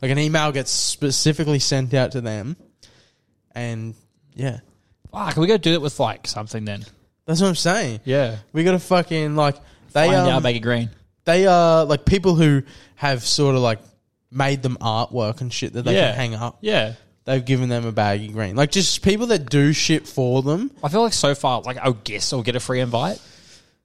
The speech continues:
Speaker 1: Mm, yeah.
Speaker 2: Except for Paris, no offense, boys' lunch and all that.
Speaker 1: Yeah, um, I don't. I just don't know. Like, what?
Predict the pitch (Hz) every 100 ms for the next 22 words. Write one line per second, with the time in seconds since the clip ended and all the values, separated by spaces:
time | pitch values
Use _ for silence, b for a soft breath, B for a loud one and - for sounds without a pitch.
0 | _ B B B B B B B - 190
1 | 190 190 190 190 185 165 - _ _ _
2 | _ _ 147 160 254 330 - b b -
3 | 143 - 110 98 95 - 110 - 101 -
4 | 104 101 107 95 - _ _ _ 110 104
5 | 98 - _ _ _ 156 175 165 160 151
6 | 147 139 131 131 139 185 - - 214 285
7 | 330 208 262 294 - 254 220 220 190 185
8 | 175 160 226 -